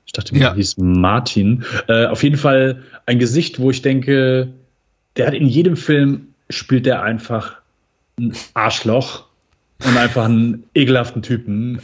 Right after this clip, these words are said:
Speaker 1: Ich kenne keine einzige Rolle, wo der, wo du sagst, hm, ja, okay, cooler Typ.
Speaker 2: Ja.
Speaker 1: Nur hier, hier ist er dann zumindest mal, äh, ja, er ist ein bisschen undurchsichtig, aber ja,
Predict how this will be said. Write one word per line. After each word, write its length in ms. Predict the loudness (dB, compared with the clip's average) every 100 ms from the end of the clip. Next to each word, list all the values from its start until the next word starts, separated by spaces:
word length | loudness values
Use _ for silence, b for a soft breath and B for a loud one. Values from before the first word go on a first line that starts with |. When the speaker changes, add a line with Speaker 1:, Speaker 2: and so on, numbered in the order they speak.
| -12
Speaker 1:
Ich 260 | -10 -10 0
kenne 300 | 2 4 2
keine 260 | 0 0
einzige 360 | -2 -6 -2 0
Rolle, 220 | 0 0
wo 120 | -2
der, 500 | 0 0 0 0 -4 -6
wo 100 | -6
du 80 |
sagst, 300 | -2 -4 -6 -4
hm, 140 | 2
ja, 120 | 4 4
okay, 460 | 2 2 2 0 -12 -20 -20 -20 -20 _
cooler 200 | 0 0 2
Typ. 320 | 0 -2 -6 b b b b b _ _ 0
Speaker 2:
Ja. 160 | 0 0 -12 -10
Speaker 1:
Nur 360 | 0 4 4
hier, 540 | 4 4 4 2 -2 -8
hier 420 | -12 0 2 2
ist 140 | 0 -2
er 80 | 0
dann 240 | 0 0
zumindest 480 | 0 -2 0 -4 -4
mal, 540 | -2 0 0 -2 -4 _ _ _ _ _
äh, 240 | -10 -8 -6
ja, 180 | -2 0
er 80 | 0
ist 80 | -2
ein 40 |
bisschen 220 | -4 0
undurchsichtig, 680 | 2 2 2 -2 -2 -4 -2
aber 400 | 0 2 2 -2 B B B B B B B _
ja, 340 | 0 0 0